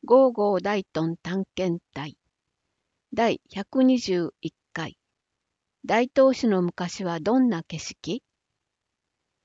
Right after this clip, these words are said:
大東市が今年度市政施行六十五周年を迎えたことを記念して、五回にわたって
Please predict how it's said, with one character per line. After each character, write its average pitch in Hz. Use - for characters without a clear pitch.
大 220
東 214
市 -
が 160
今 233
年 208
度 156
市 -
政 247
施 -
行 226
六 226
十 262
五 240
周 254
年 214
を 180
迎 233
え 226
た 214
こ 233
と 185
を 160
記 -
念 185
し -
て、 156
五 185
回 254
に 202
わ 185
た 170
っ 165
て 117